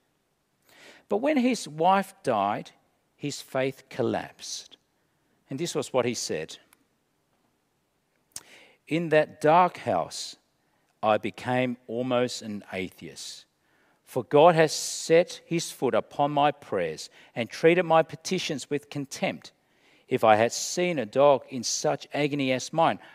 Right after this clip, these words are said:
I would have pity and help the dumb beast. Yet God spat upon me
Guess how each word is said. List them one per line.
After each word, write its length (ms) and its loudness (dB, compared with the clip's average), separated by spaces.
I 40 -4
would 160 0
have 320 0
pity 380 -6
and 160 -12
help 280 0
the 80 -12
dumb 280 -8
beast. 440 -8
Yet 280 -4
God 280 -2
spat 360 0
upon 560 -2
me 300 -12